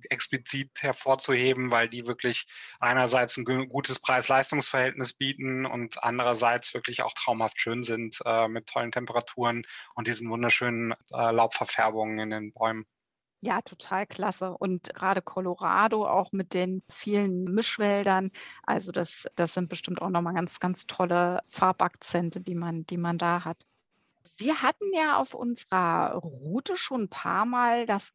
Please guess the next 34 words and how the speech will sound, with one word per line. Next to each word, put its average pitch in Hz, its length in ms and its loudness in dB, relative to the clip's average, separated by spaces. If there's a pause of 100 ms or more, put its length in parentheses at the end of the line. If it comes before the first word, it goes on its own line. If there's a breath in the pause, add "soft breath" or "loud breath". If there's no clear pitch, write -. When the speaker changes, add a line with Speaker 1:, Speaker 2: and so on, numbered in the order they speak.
Speaker 2:
Wohnmobil 277 580 -2 (180)
erwähnt. 262 640 0 (340 loud breath)
Diese 180 380 -4
Rundreise, 240 800 2
die 247 180 -6
wir 233 120 2
besprochen 240 680 0
haben, 220 300 4
auf 165 140 2
der 208 200 -6
wir 202 60 -2
ja 208 200 0
heute 214 380 2
hörbar 202 460 6
sind, 254 300 4 (360 loud breath)
äh, 233 240 6
machen 240 340 4
wir 233 60 2
ja 208 240 4
eigentlich 262 460 0
mit 233 120 -2
dem 196 160 -4
Mietwagen. 294 800 2
So 240 280 0
ist - 180 0
sie 240 120 -4
bei 208 160 6
uns 220 260 -2
auch 214 180 0
zu - 160 -8
finden 226 480 -2
und, 202 400 -2
äh, 180 220 -2
buchbar. 254 580 2